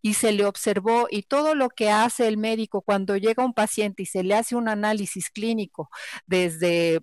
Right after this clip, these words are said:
desde las preguntas hasta todo el análisis físico, es derivado de eso y de la evolución en el hospital que después los médicos van a poder decir si este paciente va a ser candidato o no a utilizar una serie de recursos que después, derivado de su escasez por el exceso de pacientes,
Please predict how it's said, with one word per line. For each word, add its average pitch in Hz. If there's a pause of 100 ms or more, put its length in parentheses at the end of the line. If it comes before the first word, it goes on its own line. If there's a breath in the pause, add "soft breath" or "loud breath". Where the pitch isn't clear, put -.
desde 180
las 175
preguntas 196
hasta 170
todo 285
el 269
análisis 202
físico, 196 (600 loud breath)
es 269
derivado 262
de 233
eso 214
y 185
de 185
la 185
evolución 185
en 277
el 214
hospital 190 (320 loud breath)
que 208
después 220
los 302
médicos 254
van 226
a 226
poder 202
decir 208 (320 soft breath)
si 220
este 269
paciente 226 (380 soft breath)
va 254
a 269
ser 277
candidato 214
o 214
no 202
a 226
utilizar 214
una 262
serie 226
de 214
recursos 240
que 214
después, 190
derivado 202
de 220
su -
escasez 202
por 190
el 175
exceso 208
de 214
pacientes, 220